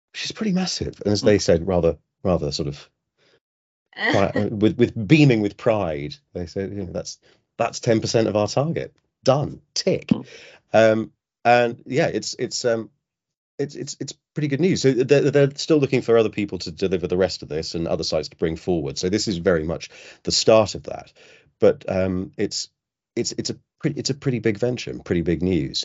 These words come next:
Speaker 1: Um, and it's gonna be, you know, they're going to be developing it in, uh, over the next couple of years. So ten thousand
Speaker 2: Cool.
Speaker 1: homes in a decade, and it looks like they're actually gonna achieve it, which is, yeah, pretty good going.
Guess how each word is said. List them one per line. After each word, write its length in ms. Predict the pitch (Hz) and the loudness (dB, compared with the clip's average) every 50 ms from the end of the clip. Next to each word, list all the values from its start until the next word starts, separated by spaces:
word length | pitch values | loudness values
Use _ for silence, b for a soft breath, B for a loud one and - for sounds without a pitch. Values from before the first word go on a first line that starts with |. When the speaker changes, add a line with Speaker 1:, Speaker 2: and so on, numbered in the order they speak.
| - _ | -6 _
Speaker 1:
Um, 440 | 92 90 90 90 87 85 87 90 - _ _ _ | 0 2 2 2 2 0 -2 -6 -8 _ _ _
and 80 | 101 98 | -2 0
it's 260 | 101 101 - - - | 0 -2 -2 -6 -2
gonna 180 | - 104 92 90 | 0 0 0 2
be, 260 | 98 98 95 98 98 - B B B B B B B B B B B B B B _ - | 0 -2 -2 -4 -6 -8 B B B B B B B B B B B B B B _ -10
you 120 | 320 170 95 | -6 -6 -4
know, 80 | 76 73 | -4 -4
they're 120 | 80 82 | -4 -4
going 140 | 82 92 85 | -4 -4 -4
to 40 | 82 | -2
be 80 | 87 85 | -4 -4
developing 360 | - 87 87 87 82 - 87 | 0 0 0 0 0 0 -2
it 100 | 90 - | -2 -2
in, 200 | 95 90 87 87 | -2 -2 -2 -2
uh, 220 | 87 87 85 85 82 - _ _ - | -2 -2 -4 -4 -8 -10 _ _ -4
over 120 | 101 92 87 | -2 0 0
the 60 | 92 | 0
next 140 | 95 85 - | 0 0 -2
couple 200 | - 98 101 101 | -2 -2 0 0
of 60 | 101 | 0
years. 260 | 110 131 117 - - - _ _ _ _ _ _ _ _ _ _ _ _ _ _ - | 0 0 -2 -4 -10 -16 _ _ _ _ _ _ _ _ _ _ _ _ _ _ -4
So 160 | - 90 85 | -2 0 0
ten 280 | - - 120 127 175 - | 2 4 6 6 8 8
thousand 280 | - 101 101 104 101 95 | 6 6 4 2 0 2
Speaker 2:
Cool. 80 | 110 | 2
Speaker 1:
homes 140 | 107 104 98 | 2 2 2
in 80 | 101 104 | 2 2
a 40 | |
decade, 380 | 95 113 113 110 - 73 67 - | 2 0 0 0 0 0 0 2
and 80 | 73 95 | 2 2
it 60 | 98 | 2
looks 120 | 98 - | 2 2
like 120 | 110 110 110 | 2 4 4
they're 100 | 104 104 | 4 2
actually 240 | 107 - - 107 104 | 2 0 -2 -2 -2
gonna 200 | 107 104 104 110 | 0 2 2 2
achieve 340 | 110 - - 123 139 143 - | 0 0 -2 -4 -4 -6 -8
it, 100 | - - | -10 -10
which 140 | 139 - | -12 -12
is, 100 | - - - _ _ _ _ _ _ _ _ _ _ _ | -12 -14 -16 _ _ _ _ _ _ _ _ _ _ _
yeah, 100 | 98 85 71 - _ _ _ _ _ _ _ _ _ _ | -10 -10 -10 -12 _ _ _ _ _ _ _ _ _ _
pretty 120 | - 120 113 | -4 -2 -2
good 140 | 117 113 107 | -2 -2 -4
going. 280 | 135 147 - - 143 | -4 -6 -6 -8 -10